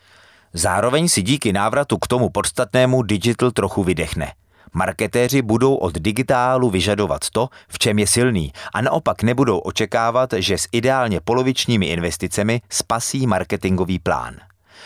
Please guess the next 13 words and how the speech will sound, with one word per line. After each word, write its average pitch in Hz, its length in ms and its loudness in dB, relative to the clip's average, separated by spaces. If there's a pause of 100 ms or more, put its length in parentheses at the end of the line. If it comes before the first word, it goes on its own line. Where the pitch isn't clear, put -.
(180)
Líp 127 300 2
vzdělaní 92 540 0
marketéři 120 580 0
pochopí, 92 600 -2 (180)
že 90 160 -2
čistě 87 400 -2
digital 120 440 -2 (280)
není 165 440 4
jediná 101 460 0
správná 95 560 0
odpověď 92 500 -2
na 82 100 -2
otázku, 80 600 -2